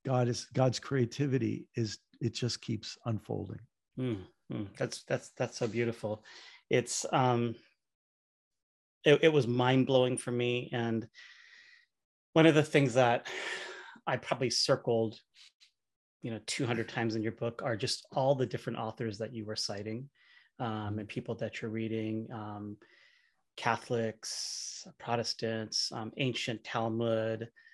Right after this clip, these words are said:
Speaker 2: um, eighteenth, you know, nineteenth century, um, slave writers. And, um, d-, do you have, like, a, like, a, um, writing assistant, a researcher or somebody,
Speaker 1: <laughs>
Speaker 2: Brian? Like, how are you, like,
Speaker 1: Yeah.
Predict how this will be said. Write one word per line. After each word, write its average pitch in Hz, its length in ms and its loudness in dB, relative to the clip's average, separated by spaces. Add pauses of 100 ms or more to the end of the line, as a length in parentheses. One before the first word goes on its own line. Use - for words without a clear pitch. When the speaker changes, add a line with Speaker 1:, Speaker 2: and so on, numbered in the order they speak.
(200)
Speaker 2:
um, 104 640 -6 (1120)
eighteenth, 123 500 -4 (200)
you 131 100 -6
know, 113 220 -6
nineteenth 131 440 -2
century, 117 760 -2
um, 117 300 -6
slave 117 480 -2
writers. 113 720 -4 (140)
And, 117 400 -6 (680)
um, 117 440 -4 (1800)
d-, 226 200 -2
do 143 140 0
you 185 100 8
have, 240 180 4
like, 220 160 0
a, 151 260 8
like, 143 160 4
a, 123 380 6 (240)
um, 123 260 -4 (220)
writing 139 400 2
assistant, 139 580 0
a 120 80 -2
researcher 131 640 0
or 135 40 4
somebody, 139 360 0
Speaker 1:
<laughs> 127 80 0
Speaker 2:
Brian? 139 320 4
Like, 127 140 4
how 143 140 6
are 165 100 10
you, 165 260 6
like, 131 200 8
Speaker 1:
Yeah. 113 120 -2